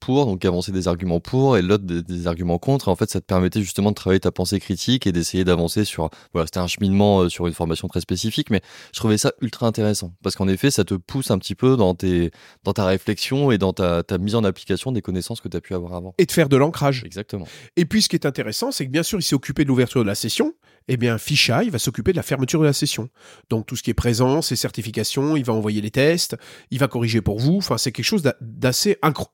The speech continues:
Speaker 2: en fait, c'est assez incroyable, hein.
Speaker 1: Mm.
Speaker 2: D'accord ? C'est quoi, c'est, qu'est-ce qu'il y a derrière, euh, Fisheye ? Comment ça marche aussi bien ? Enfin,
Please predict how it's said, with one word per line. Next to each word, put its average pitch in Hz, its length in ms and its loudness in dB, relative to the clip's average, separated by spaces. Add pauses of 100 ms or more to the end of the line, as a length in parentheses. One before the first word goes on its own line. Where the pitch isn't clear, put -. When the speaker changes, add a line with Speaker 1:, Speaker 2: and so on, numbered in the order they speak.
Speaker 2:
en 123 80 -2
fait, - 160 -2
c'est 110 100 -6
assez 127 160 -4
incroyable, 110 520 -2
hein. 101 180 -4
Speaker 1:
Mm. - 60 -12 (220)
Speaker 2:
D'accord ? - 220 -2 (160)
C'est - 160 2
quoi, 349 240 4
c'est, - 280 -2
qu'est-ce - 220 2
qu'il - 120 0
y - 20 2
a - 20 2
derrière, 135 480 0
euh, 104 320 -4
Fisheye ? 147 460 -4 (140)
Comment 214 180 -2
ça - 160 -4
marche 147 240 -8
aussi 123 220 -10
bien ? 147 160 -2
Enfin, 117 240 -4